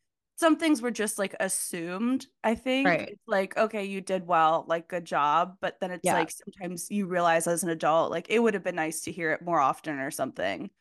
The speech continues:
Speaker 1: Um, my sister and I talk
Speaker 2: Right.
Speaker 1: about it. So it's just working on that in twenty twenty-four and getting those. Sim-, similarly,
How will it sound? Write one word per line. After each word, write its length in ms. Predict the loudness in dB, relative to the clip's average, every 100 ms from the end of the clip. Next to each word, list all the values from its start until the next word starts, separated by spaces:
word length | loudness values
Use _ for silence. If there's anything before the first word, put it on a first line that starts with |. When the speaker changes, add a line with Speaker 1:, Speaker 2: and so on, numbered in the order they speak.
| _ _ _ _ _ 0
Speaker 1:
Um, 440 | 2 2 0 -6 -2
my 120 | 0
sister 260 | 0 -2 -4
and 100 | -4
I 80 | -4
talk 120 | -4
Speaker 2:
Right. 100 | -2
Speaker 1:
about 240 | -2 -2
it. 200 | -2 -4
So 200 | -2 0
it's 240 | 0 -2 -10
just 260 | -8 -4
working 260 | -4 -4 -2
on 140 | -2
that 280 | 0 -2 -2
in 40 | -4
twenty 220 | -6 -6
twenty-four 560 | -6 -8 -6 -2 -2 -4
and 100 | -4
getting 220 | -2 -2
those. 280 | -4 -8 -8
Sim-, 260 | 0 2 2 -2 _ _ _
similarly, 800 | -6 0 4 4 4 2 -2 -2